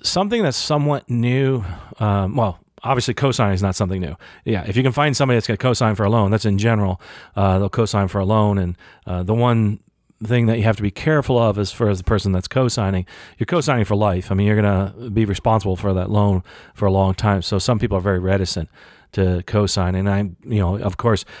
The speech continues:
you hear some of the financial boards and stuff, some people say never co-sign. That's not always true. Just realize what,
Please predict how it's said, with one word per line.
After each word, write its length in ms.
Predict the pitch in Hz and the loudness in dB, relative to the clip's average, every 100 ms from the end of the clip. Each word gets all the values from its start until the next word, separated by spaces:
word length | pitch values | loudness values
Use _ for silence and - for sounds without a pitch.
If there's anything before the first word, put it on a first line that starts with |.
| - | -10
you 100 | 104 | -2
hear 100 | 110 | 0
some 140 | 104 107 | 2 0
of 40 | |
the 60 | 90 | 2
financial 680 | 110 107 110 104 101 95 95 _ _ | 2 2 2 2 0 -2 -6 _ _
boards 420 | 117 110 113 104 | -4 0 2 2
and 80 | 104 | -2
stuff, 200 | - 98 | 0 0
some 140 | 117 | 0
people 180 | 107 101 | 0 0
say 140 | 92 95 | 0 0
never 360 | 101 117 107 | 2 2 2
co-sign. 480 | 101 107 104 104 104 | 2 0 0 0 0
That's 160 | 139 123 | 0 2
not 140 | 110 | 2
always 240 | 98 98 | 4 2
true. 320 | - 101 92 95 - - - | -2 0 0 0 -8 -20 -8
Just 200 | - 120 | -2 0
realize 340 | 131 127 110 | 2 2 2
what, 160 | 98 123 | 0 -2